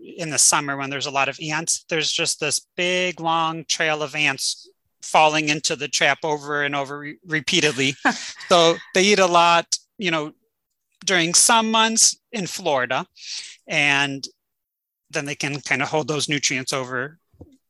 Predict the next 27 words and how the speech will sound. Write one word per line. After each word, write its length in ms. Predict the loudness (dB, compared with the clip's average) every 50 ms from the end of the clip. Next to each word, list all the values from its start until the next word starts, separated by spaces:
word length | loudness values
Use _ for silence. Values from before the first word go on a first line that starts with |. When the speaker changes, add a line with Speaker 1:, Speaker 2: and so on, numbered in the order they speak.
| _ _ _ -10
Speaker 1:
until 320 | -6 -4 -4 -2 -2 -2
they 160 | -2 -4 -4
need 200 | -4 -4 -6 -6 -8
them. 160 | -8 -10 -10 -14 _ _ _ _ _ _ _ _ _ -4
Speaker 2:
Okay. 320 | -4 -4 -4 -4 -8 -4 -2 0
Okay. 280 | 0 0 0 -4 -8 -8 -12 _ _ -20 -20 -20 -18 -18 -18 -18 -20 -6 -2 -2
That's 380 | 0 0 0 -2 -2 -4 _ _ -4
very 340 | 0 4 4 6 6 6
interesting 400 | 4 2 0 -2 -2 -2 0 0
and 100 | 0 0
fascinating. 560 | -2 -2 -2 -4 -6 -8 -8 -8 -10 -12 -12 -14 -14 _ -2
Um, 640 | 0 2 2 4 2 2 2 0 -2 -6 -8 -10 -12 _ _ _ -10 -10 -10 -12 -18 -20 -20 -14 -8 -4
Speaker 1:
For 320 | 2 4 6 6 8 6 6
Venus 340 | 4 4 4 4 4 4 4
flytraps, 880 | 4 4 4 4 2 2 2 4 4 4 4 2 2 2 2 2 0 -4 _ _ _
any 280 | 2 2 4 4 4 4
trap 500 | 4 4 4 4 4 4 2 2 0 _ -8 -6 -4
that 160 | -2 0 0
is 180 | 0 0 -2 -4
open 480 | -4 -4 -6 -4 -2 -2 0 0 0 -2 -6 _ _ _ _ _ _ _ _ _ _ _ _ _ _ _ _ -8
can, 400 | -2 0 0 2 2 0 -2 -4
is 220 | -4 -2 -2 -2 0
receptive 560 | 0 2 2 4 2 2 0 -2 -4 -4 -2
and 140 | -4 -8 -8
can 180 | -10 -10 -10
be 120 | -10 -10 -10
fed. 420 | -6 -2 -2 0 0 -2 -4 -10